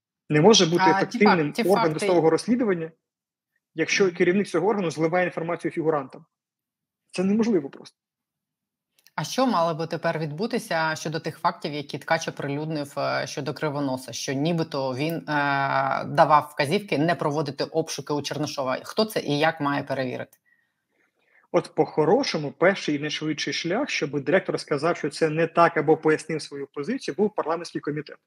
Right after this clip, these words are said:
Speaker 1: Якби він мав що сказати, наприклад, він не хоче при журналістах оприлюднювати інформацію, яку, яка свідчить на його користь. Шановний комітет, ну, я маю що сказати, але таємниця слідства або, м, таємниця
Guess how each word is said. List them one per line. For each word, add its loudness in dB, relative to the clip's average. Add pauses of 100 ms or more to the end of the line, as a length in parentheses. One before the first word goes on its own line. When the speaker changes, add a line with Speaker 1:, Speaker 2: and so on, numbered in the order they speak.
(640)
Speaker 1:
Якби 4
він 2 (200)
мав 0
що 0
сказати, 0
наприклад, 2 (220)
він 0
не 0
хоче 0
при 2
журналістах 0
оприлюднювати -2
інформацію, -2
яку, 2 (640)
яка 2
свідчить 4
на 2
його 4
користь. -4 (460)
Шановний 2
комітет, 2 (800)
ну, -2
я 8
маю 4
що -2
сказати, -4
але -4
таємниця -2
слідства -6
або, 6
м, -4
таємниця 0